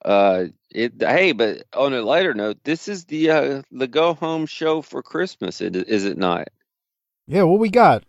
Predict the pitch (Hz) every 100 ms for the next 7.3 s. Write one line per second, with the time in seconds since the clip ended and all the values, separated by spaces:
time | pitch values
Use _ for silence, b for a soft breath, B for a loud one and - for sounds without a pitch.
0 | _ - 170 160 151 175 196 170 175 165
1 | - 190 - 143 113 - 120 110 117 120
2 | 123 - 139 147 - - _ _ _ _
3 | _ _ _ _ _ _ _ _ _ _
4 | _ _ _ 104 131 165 147 165 139 131
5 | 135 131 151 214 - 156 165 - 160 -
6 | 151 151 160 175 180 180 180 175 - 202
7 | 262 113 87